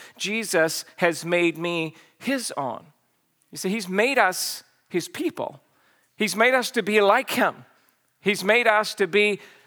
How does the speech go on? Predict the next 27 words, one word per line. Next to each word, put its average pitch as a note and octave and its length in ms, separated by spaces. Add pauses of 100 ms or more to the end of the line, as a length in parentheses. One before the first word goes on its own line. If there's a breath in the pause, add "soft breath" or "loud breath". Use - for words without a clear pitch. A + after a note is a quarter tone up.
(200 loud breath)
little G#3+ 360
Christs. - 880
That's - 220
what F3+ 160
the F#3+ 80
word F3+ 260
Christian F3+ 540 (180 loud breath)
means. F3 580
And E3 140
as E3+ 160
we're G3 100
growing A#3 480
more A3 300
and G3 100
more A3 220
into G#3+ 180
the F#3+ 120
likeness G3 460
of E3 100
Jesus, F3+ 640 (200 loud breath)
that A3 140
ought B3+ 120
to G3 100
be G3+ 220
our, G3 240 (160 loud breath)
our F#3 160
dominant G3 560